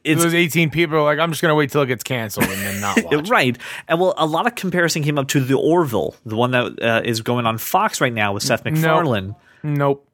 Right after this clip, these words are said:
Speaker 1: And a lot of people are saying, I li-, there's a mixture of, "I like Orville more than I like Star Trek Discovery," and then the other group of nerds going, "You're crazy." So it's great to see nerds fight about Star Trek.
Speaker 2: I like a spoof better than I like a Star Trek show.
Speaker 1: Uh,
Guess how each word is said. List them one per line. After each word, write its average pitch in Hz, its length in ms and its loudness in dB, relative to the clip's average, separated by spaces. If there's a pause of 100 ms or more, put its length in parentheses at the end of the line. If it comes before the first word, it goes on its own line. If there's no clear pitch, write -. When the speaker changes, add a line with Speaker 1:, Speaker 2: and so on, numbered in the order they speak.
Speaker 1:
And 123 260 0
a 117 100 4
lot 127 240 2
of 147 80 0
people 139 240 0
are 123 80 4
saying, 123 440 2
I 131 280 2
li-, 135 360 0
there's 117 280 0
a 110 40 -2
mixture 127 380 0
of, 101 140 0 (120)
"I 147 120 0
like 143 240 2
Orville 127 400 0
more 117 240 0
than 120 100 -2
I 113 40 -2
like 107 180 -2
Star 104 260 0
Trek 107 220 -2
Discovery," 135 600 2
and 113 120 -4
then 113 80 -2
the 110 100 2
other 107 160 2
group 104 220 -2
of 104 80 0
nerds 101 200 -2
going, 113 200 0
"You're 381 260 2
crazy." 339 480 0
So 143 200 2
it's 131 140 2
great 370 180 2
to 262 60 0
see 165 120 2
nerds 226 260 0
fight 117 300 0
about 101 240 -2
Star 262 220 0
Trek. 90 360 -6 (300)
Speaker 2:
I 156 80 2
like 175 180 0
a 147 80 2
spoof 175 500 0
better 156 220 0
than 147 100 2
I 139 100 2
like 135 120 2
a 120 80 -4
Star 127 260 0
Trek 95 280 -6
show. - 240 -12
Speaker 1:
Uh, 131 180 2